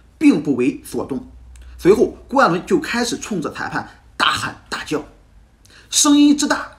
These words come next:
响彻球馆。纵然是情绪所致，但确实这也在场上冒犯到了裁判的权威。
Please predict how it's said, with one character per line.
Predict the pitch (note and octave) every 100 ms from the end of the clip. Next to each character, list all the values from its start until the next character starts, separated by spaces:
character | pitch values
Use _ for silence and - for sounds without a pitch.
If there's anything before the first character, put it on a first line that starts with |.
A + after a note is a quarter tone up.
| _
响 | - E3 -
彻 | -
球 | D3 -
馆。 | B2+ - - - _ _ _ - _ -
纵 | -
然 | A#3
是 | A3+ G#3 - -
情 | - C#3 D3+
绪 | C#4 C4+
所 | - -
致， | - B2 - _ - -
但 | F#3+
确 | D#3 -
实 | F3+ - D3 - -
这 | -
也 | C#3+
在 | E3
场 | D#3 - C3
上 | C#3 - -
冒 | G3+ B3+
犯 | D3+ A#2 G2+
到 | A2+
了 | - - -
裁 | - G2
判 | D#3+
的 | C#3+
权 | - G#2
威。 | C3+